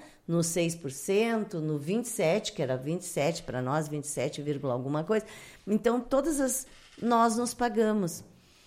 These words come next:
Então, o que que, o que que, ãh, nós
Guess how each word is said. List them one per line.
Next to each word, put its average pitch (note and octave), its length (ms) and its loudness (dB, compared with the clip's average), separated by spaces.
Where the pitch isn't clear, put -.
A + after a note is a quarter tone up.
Então, B3+ 380 4
o G#3 60 -6
que - 260 -4
que, D#4 380 6
o A3 100 0
que A#3 280 0
que, C4 800 4
ãh, F#3 420 8
nós F#3+ 520 2